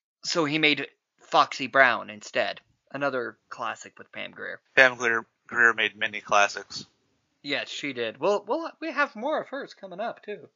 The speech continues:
Speaker 1: Granted, they're Jack Hill's Woman in Prison films, but still. <laughs>
Speaker 2: Actually, my introduction to Pam Grier was in Escape from L A, where she played Carjack Malone.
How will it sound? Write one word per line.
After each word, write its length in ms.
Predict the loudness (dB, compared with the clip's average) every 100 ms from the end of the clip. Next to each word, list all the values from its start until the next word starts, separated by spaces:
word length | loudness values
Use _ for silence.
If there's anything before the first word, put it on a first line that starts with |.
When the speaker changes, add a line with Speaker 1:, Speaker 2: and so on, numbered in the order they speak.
| _
Speaker 1:
Granted, 380 | 4 6 6 4
they're 300 | 4 6 4 0
Jack 260 | 2 2 2
Hill's 320 | -4 -4 -6
Woman 220 | -8 -8
in 80 | -10
Prison 360 | -6 -6 -6
films, 380 | -12 -12 -12 -14
but 140 | -12 -8
still. 320 | 2 2 2 -4 -16 -12
<laughs> 540 | -12 -12 -16 -14 6
Speaker 2:
Actually, 480 | 8 8 4 2 4
my 140 | 8 6
introduction 420 | 8 6 4 -2
to 80 | -2
Pam 280 | 0 0
Grier 300 | 0 0 2
was 300 | 2 -2 -2 -4
in 120 | -2
Escape 380 | 0 6 4 4
from 160 | 4
L 240 | 4 6 4
A, 320 | 4 0 -14 _ _ _ _ -20 -20 _ -8
where 100 | -6
she 140 | -4
played 220 | -2 0
Carjack 520 | 6 6 8 6 6
Malone. 460 | 2 -4 -4 -4